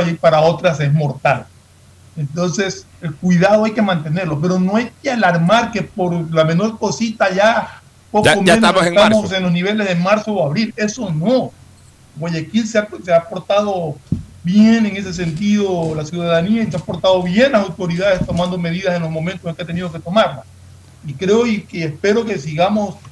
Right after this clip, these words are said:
Speaker 1: y como dice Pocho, si ya estamos nuevamente con una tendencia a la baja y estamos llegando a niveles, pues, como los que tuvimos
Speaker 2: En agosto, agosto,
Speaker 1: en agosto,
Speaker 2: septiembre.
Speaker 1: agosto, septiembre,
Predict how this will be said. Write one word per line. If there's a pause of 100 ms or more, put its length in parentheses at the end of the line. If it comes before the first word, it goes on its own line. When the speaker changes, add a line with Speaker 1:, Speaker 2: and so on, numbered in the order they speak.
(160)
Speaker 1:
y
como
dice
Pocho,
si
ya
estamos
nuevamente (240)
con
una
tendencia
a
la
baja
y
estamos (400)
llegando
a
niveles,
pues, (360)
como
los
que
tuvimos
Speaker 2:
En
agosto, (200)
agosto,
Speaker 1:
en
agosto,
Speaker 2:
septiembre.
Speaker 1:
agosto,
septiembre,